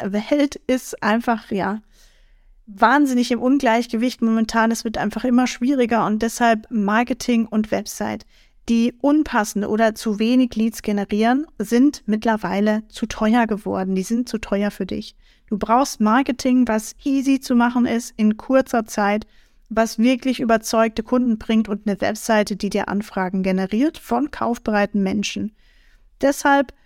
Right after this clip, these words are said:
warte nicht länger, handle jetzt, sicher dir dein gratis Erfolgsgespräch unter innotech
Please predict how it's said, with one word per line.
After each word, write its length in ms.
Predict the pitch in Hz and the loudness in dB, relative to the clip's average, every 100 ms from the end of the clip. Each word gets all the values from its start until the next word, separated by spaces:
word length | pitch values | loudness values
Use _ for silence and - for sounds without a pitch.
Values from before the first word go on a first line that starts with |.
| _ _ _ | _ _ _
warte 360 | 190 214 269 320 | 0 2 4 2
nicht 200 | 302 254 | 2 2
länger, 400 | 262 285 302 339 _ _ | 4 4 2 -2 _ _
handle 380 | - 285 320 269 | -2 0 2 2
jetzt, 420 | 254 330 - - _ - | 2 0 -6 -20 _ -12
sicher 400 | 233 294 - 302 | -4 -2 0 0
dir 340 | 262 262 269 - | 2 0 0 -2
dein 360 | 220 214 254 269 | 0 4 4 2
gratis 560 | 208 220 254 262 - - | 2 0 0 -4 -6 -8
Erfolgsgespräch 1200 | 170 - 220 311 - - 277 - - 277 330 - | -8 -2 -2 -2 -6 -6 -6 -4 -2 -2 -4 -4
unter 480 | - 311 330 269 277 - | 0 0 0 -2 -2 -6
innotech 460 | - 262 285 - 247 | 0 2 2 -2 -4